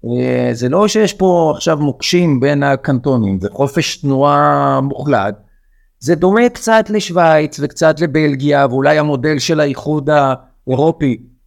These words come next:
הוא חלק מהדבר הזה. שאלה מאוד מעניינת ששואלים אותי,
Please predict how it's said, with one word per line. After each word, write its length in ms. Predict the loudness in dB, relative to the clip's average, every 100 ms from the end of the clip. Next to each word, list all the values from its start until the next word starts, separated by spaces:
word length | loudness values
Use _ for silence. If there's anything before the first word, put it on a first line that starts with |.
| _ _
הוא 200 | -8 -4
חלק 440 | 0 2 0 -2 -2
מהדבר 760 | 0 0 0 -2 0 0 0
הזה. 180 | -2 -8 -16 _ _ _ _ _ _
שאלה 360 | -4 0 2 2
מאוד 240 | 2 2
מעניינת 500 | 2 2 2 2 0
ששואלים 500 | -2 0 0 2 2
אותי, 560 | 0 0 -2 -2 -4